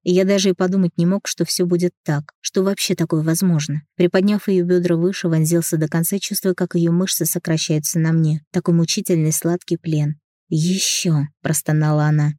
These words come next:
И я продолжала резко входить в нее, чувствуя, что разрядка уже близко. Промелькнула мысль о презервативе. Перед глазами промелькнули маленькие детки, точная копия моей Соньки. "Я хочу от тебя детей", —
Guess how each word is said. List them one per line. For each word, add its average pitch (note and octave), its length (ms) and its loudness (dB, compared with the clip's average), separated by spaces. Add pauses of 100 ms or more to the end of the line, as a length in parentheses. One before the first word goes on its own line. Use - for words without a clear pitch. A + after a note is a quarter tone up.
(140)
И E3 80 2
я G3 160 2
продолжала G3 540 2
резко F3+ 320 0
входить F3 420 -2
в - 60 -2
нее, D#3 160 2
чувствуя, F#3+ 340 -2
что F3 220 -2
разрядка E3+ 480 0
уже E3+ 180 2
близко. D#3 520 -2 (200)
Промелькнула F3+ 640 2
мысль E3+ 300 0
о D#3 60 0
презервативе. D#3+ 920 0 (100)
Перед F#3+ 220 2
глазами G3 460 2
промелькнули F3 640 2
маленькие D#3 460 0
детки, F3 380 -2
точная F#3 400 -4
копия F3 300 -2
моей D#3+ 260 2
Соньки. D3+ 540 -2 (300)
"Я F3 280 2
хочу G3 360 -2
от F#3 80 0
тебя E3+ 300 2
детей", — E3 520 0